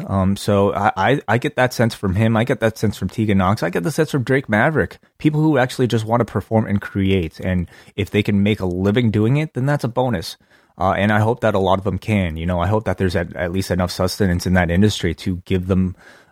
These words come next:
incomes to sustain their, their current lifestyles.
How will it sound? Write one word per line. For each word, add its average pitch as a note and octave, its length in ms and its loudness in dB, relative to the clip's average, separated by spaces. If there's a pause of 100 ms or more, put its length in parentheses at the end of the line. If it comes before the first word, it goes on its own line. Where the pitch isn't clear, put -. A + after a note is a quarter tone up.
(220)
incomes G2+ 640 0
to F#2+ 180 -4
sustain F#2+ 640 0
their, E2+ 200 0 (320)
their E2+ 140 0
current F2+ 340 0
lifestyles. E2 760 -2